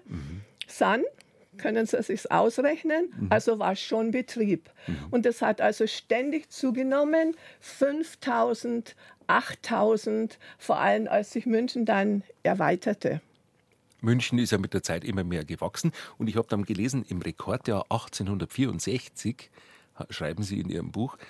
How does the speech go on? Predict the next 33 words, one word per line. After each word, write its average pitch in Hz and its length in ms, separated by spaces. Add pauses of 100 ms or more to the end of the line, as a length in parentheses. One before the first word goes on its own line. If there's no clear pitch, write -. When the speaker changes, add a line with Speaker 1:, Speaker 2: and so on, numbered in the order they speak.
(400)
Speaker 1:
waren 92 160
es 104 140
sogar - 320
über 147 280 (140)
elftausend 113 1000
Flöße. - 400 (180)
Speaker 2:
Genau, 175 400
es 170 140
sollen 202 340
elftausendeinhundertfünfundvierzig 214 2000
gewesen 175 460
sein. 156 400 (480)
Und 247 180
es 240 160
war 226 260
eben 196 180
die 185 140
Zeit - 340
der - 80
Industrialisierung, 190 1160
wo 214 120
viele 233 600
Menschen 180 460
in 185 100
der 196 140
Stadt - 420
waren, 185 260 (200)
wo 226 240
wieder 254 320
von 220 300
Neuem 226 360
gebaut 196 560
wurde, 185 420